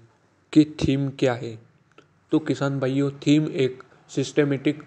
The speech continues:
फंगिसाइड है जो कि सभी तरह के फंगस को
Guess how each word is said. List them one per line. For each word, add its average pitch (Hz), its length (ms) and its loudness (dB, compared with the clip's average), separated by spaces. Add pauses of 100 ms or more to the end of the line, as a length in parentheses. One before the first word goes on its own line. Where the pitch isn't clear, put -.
(260)
फंगिसाइड 131 600 0
है 143 220 2 (1160)
जो 143 220 4
कि 131 300 -6 (220)
सभी 131 300 0
तरह 131 260 0
के 131 140 -4
फंगस 123 380 -6
को 123 200 -2